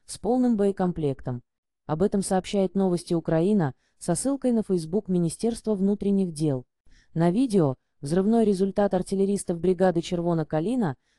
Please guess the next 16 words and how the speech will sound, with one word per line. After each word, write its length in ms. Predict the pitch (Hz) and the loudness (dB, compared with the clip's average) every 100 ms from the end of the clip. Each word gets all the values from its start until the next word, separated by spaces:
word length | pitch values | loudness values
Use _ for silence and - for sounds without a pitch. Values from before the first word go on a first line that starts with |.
| - | -6
на 120 | 170 | -4
Покровском 560 | 180 196 240 226 - 185 | -2 0 0 -2 -2 0
направлении – 760 | 175 175 170 185 214 170 135 _ _ - | 2 0 0 2 2 2 -2 _ _ -4
уничтоживших 800 | 175 202 - 269 254 240 220 208 | 0 0 0 -2 -2 -4 -6 -4
российскую 580 | 220 - 240 - 220 220 | -4 -2 -6 -4 -2 0
реактивную 560 | 214 - 233 220 220 | 0 -2 -2 0 0
систему 460 | 214 214 - 226 214 | -2 -6 -2 0 2
залпового 600 | 202 208 202 190 185 180 | 2 2 0 -2 0 0
огня 380 | 170 196 214 - _ _ - | 2 0 0 -4 _ _ -6
«Град» 260 | 156 254 | 0 0
с 80 | - | 0
полным 380 | - 247 262 247 | -2 0 2 2
боекомплектом, 840 | 196 180 165 151 160 240 - 226 - _ - | 2 0 -2 -2 -2 -2 -2 -4 -4 _ -4
говорится 460 | 160 175 226 - | 0 0 -2 -8
в 60 | 185 | -6
сообщении. 680 | 190 185 - 165 131 120 | -4 -4 -4 -4 -2 -4